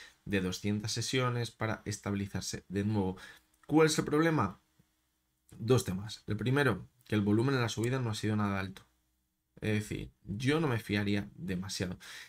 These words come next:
Y otra cosa, y muy importante, es que no ha habido ningún diente de sierra en toda la subida. Es decir, es una subida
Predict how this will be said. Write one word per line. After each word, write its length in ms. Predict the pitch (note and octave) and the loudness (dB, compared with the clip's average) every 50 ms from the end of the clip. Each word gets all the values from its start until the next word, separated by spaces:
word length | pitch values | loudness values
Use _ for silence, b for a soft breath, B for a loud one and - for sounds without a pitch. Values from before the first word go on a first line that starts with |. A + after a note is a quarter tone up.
| B B | B B
Y 200 | - A2 A2 A2 | -2 2 4 4
otra 200 | G#2+ G2+ G#2 A2 | 4 4 2 0
cosa, 280 | F#2 G2 G#2 - - - | -2 -4 -6 -6 -8 -6
y 80 | - G#2 | 0 2
muy 180 | G2+ G2+ G#2 | 4 6 6
importante, 520 | G2+ G2+ G2 F#2 F#2 - G#2+ G#2+ A2+ A#2+ A#2+ | 4 4 2 -2 -4 -2 -2 -2 -2 -4 -6
es 80 | - | -6
que 80 | - G2+ | -4 -2
no 80 | G#2 G#2 | 0 0
ha 20 | |
habido 180 | G2 G#2 G#2+ G#2+ | 2 2 0 0
ningún 280 | G#2 G#2 G#2+ G#2+ G#2+ | 0 0 0 0 0
diente 280 | G#2 G#2 G#2 G#2 - G2 | 0 0 0 -2 -2 -2
de 80 | G2 | -4
sierra 280 | G2+ - - A2 A2+ A#2 | -4 -2 -4 -4 -2 -2
en 80 | G#2+ G#2 | -4 -4
toda 160 | G#2 G2 F#2+ | -4 -4 -6
la 60 | F#2+ | -6
subida. 420 | - - F#2+ F#2+ F#2+ - G2+ - _ _ _ _ _ _ _ _ _ _ _ _ _ _ _ _ _ _ _ _ _ _ _ _ _ _ _ _ _ _ _ _ _ _ _ _ _ _ - | -8 -8 -8 -8 -8 -8 -10 -14 _ _ _ _ _ _ _ _ _ _ _ _ _ _ _ _ _ _ _ _ _ _ _ _ _ _ _ _ _ _ _ _ _ _ _ _ _ _ -4
Es 140 | G2+ G#2 G2+ | -2 -2 -2
decir, 160 | - G2 F#2+ | -2 -4 -4
es 120 | F#2 - | -2 -2
una 120 | G#2+ G#2 G#2 | -2 -2 -2
subida 420 | - G#2 G#2 A2 A#2 - - - | 0 0 0 0 0 -2 -6 -10